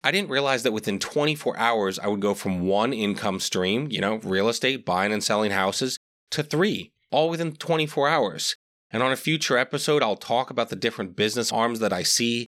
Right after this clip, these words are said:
You know, it might be five, ten, fifteen different business arms of what I'm doing.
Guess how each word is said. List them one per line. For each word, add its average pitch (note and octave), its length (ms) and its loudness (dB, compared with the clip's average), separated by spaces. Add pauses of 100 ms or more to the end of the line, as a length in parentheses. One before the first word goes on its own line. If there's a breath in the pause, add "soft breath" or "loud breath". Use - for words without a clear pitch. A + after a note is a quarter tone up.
(240)
You B2 300 -2
know, A#2 100 2
it A#2 40 2
might A#2+ 180 2
be G2+ 120 -4
five, A2+ 400 2
ten, A2+ 280 0
fifteen A#2 500 -2
different G#2 380 -2
business A2 480 0
arms G#2+ 460 0
of G2 260 -2
what G2+ 180 2
I'm F#2+ 220 -2
doing. A#2+ 420 2